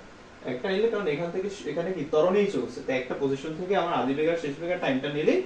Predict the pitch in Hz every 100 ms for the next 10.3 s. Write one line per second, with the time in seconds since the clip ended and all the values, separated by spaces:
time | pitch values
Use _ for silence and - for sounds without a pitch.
0 | - - - 139 143 123 127 123 123 123
1 | 104 107 92 - - - - 185 190 220
2 | 208 214 247 - 185 185 180 185 190 190
3 | 208 160 151 165 170 185 175 165 175 190
4 | 180 156 - - 104 - - - - 220
5 | 190 - - - - - - 143 202 220
6 | 240 226 - - 131 120 117 - - -
7 | - - - - - - - - - -
8 | - - - - - - - - - -
9 | - - - - - - - - - -
10 | 139 135 131